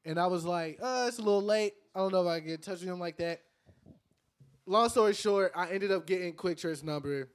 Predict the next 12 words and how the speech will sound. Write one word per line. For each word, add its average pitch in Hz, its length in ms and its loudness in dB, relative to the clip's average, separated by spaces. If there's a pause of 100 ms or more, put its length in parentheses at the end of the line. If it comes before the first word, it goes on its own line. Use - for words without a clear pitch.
(100)
We 160 140 -8
talked, 160 380 -6
we 165 80 -8
dabbled. 151 400 -6 (680)
Now, 170 140 0
Quick 294 300 2
Trip 269 320 0
admitted 196 400 0
to 175 100 -8
me 139 320 -6 (160)
that 135 220 -6
she's 131 1500 -10